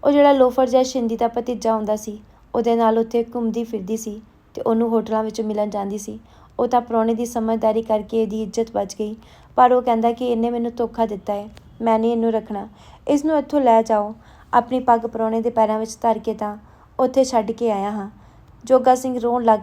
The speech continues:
ਪਿਆ, "ਇਸ ਕੁੜੀ ਨੇ ਮੈਨੂੰ ਜਿਉਣ ਜੋਗਾ ਨਹੀਂ ਛੱਡਿਆ, ਜੀ ਕਰਦਾ ਕੁਛ ਖਾ ਕੇ ਮਰ ਜਾਵਾਂ।" ਭਜਨ ਕੌਰ ਰੋਂਦੀ ਉਸ ਦਾ ਹੱਥ ਫੜ ਕੇ ਕਹਿੰਦੀ ਹੈ ਕਿ "ਨਾ ਜੀ, ਇਹੋ ਜਿਹਾ ਕੰਮ ਨਾ ਕਰਨਾ, ਸਾਡਾ ਸਭ ਦਾ ਕੀ ਬਣੇਗਾ?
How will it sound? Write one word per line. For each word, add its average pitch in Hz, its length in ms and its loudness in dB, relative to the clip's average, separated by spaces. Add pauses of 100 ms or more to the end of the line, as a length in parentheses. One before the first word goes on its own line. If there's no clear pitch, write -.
ਪਿਆ, 214 120 0
"ਇਸ 214 200 -2
ਕੁੜੀ 226 260 -2
ਨੇ 220 220 -4 (380)
ਮੈਨੂੰ 269 240 2
ਜਿਉਣ 262 260 -2
ਜੋਗਾ 233 280 2
ਨਹੀਂ 240 120 -4
ਛੱਡਿਆ, 202 380 -6 (440)
ਜੀ 269 160 0
ਕਰਦਾ 233 320 4
ਕੁਛ 233 240 -2
ਖਾ 226 140 0
ਕੇ 220 160 -4
ਮਰ 208 200 -2
ਜਾਵਾਂ।" 202 300 -8 (520)
ਭਜਨ 294 220 4
ਕੌਰ 277 220 4
ਰੋਂਦੀ 254 300 -2
ਉਸ 247 140 -6
ਦਾ 247 140 0
ਹੱਥ 233 220 -2
ਫੜ 220 200 -2
ਕੇ 226 160 -4
ਕਹਿੰਦੀ 214 340 -6
ਹੈ 214 120 -6 (360)
ਕਿ 254 100 -4
"ਨਾ 220 180 0
ਜੀ, 220 260 -6 (320)
ਇਹੋ 285 140 6
ਜਿਹਾ 285 180 2
ਕੰਮ 233 260 0
ਨਾ 226 120 0
ਕਰਨਾ, 220 380 -4 (340)
ਸਾਡਾ 240 280 2
ਸਭ 233 220 -2
ਦਾ 233 120 -4
ਕੀ 240 160 -8
ਬਣੇਗਾ? 208 460 -6